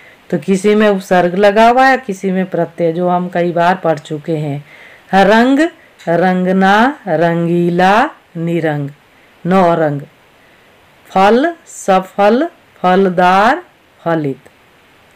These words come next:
ज्ञान, अज्ञान, ज्ञानवान, अज्ञानी।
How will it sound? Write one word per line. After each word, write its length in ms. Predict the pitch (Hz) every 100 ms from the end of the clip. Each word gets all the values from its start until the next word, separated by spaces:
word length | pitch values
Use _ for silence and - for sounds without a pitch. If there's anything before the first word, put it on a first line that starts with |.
| -
ज्ञान, 680 | 156 175 180 185 196 240 370 _ _ _ - _ _ -
अज्ञान, 840 | 175 170 165 185 180 185 202 277 349 _ _ _ _
ज्ञानवान, 1040 | 151 165 175 170 170 170 175 175 196 254 381 _ _ _ _ 156
अज्ञानी। 680 | 165 151 156 139 131 135